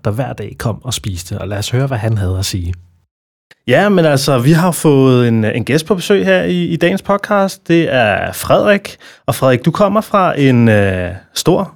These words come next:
statslig styrelse, og, øh, der har du været med til at hjælpe med at skubbe på for nogle, øh, grønne forandringer i kantinen. Men, øh, men inden vi snakker lidt om det, vil du så ikke lige bare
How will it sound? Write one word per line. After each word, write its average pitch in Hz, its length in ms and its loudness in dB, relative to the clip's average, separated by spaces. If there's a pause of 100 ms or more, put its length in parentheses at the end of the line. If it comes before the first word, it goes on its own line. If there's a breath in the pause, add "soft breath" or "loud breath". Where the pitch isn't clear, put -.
(140)
statslig - 380 -2
styrelse, 185 580 0 (340)
og, 135 340 2
øh, 101 360 0
der 139 40 0
har 165 100 0
du 190 140 0
været 180 200 2
med 170 120 2
til 170 460 -2
at 139 260 2 (380 loud breath)
hjælpe 131 380 4
med 170 260 4 (220)
at 139 80 0
skubbe 123 380 2
på 175 380 0
for 156 200 0
nogle, 120 600 2
øh, 104 60 -4
grønne 113 300 2
forandringer 160 560 0
i 135 100 2
kantinen. 143 640 0 (460 soft breath)
Men, 123 260 4
øh, 101 460 0
men - 60 -2
inden 180 220 4
vi 220 40 2
snakker 170 300 0
lidt 170 120 2
om 165 100 4
det, 156 220 4 (600)
vil - 60 -20
du - 60 -2
så 151 100 0
ikke 156 120 0
lige 156 200 -2
bare 139 100 -4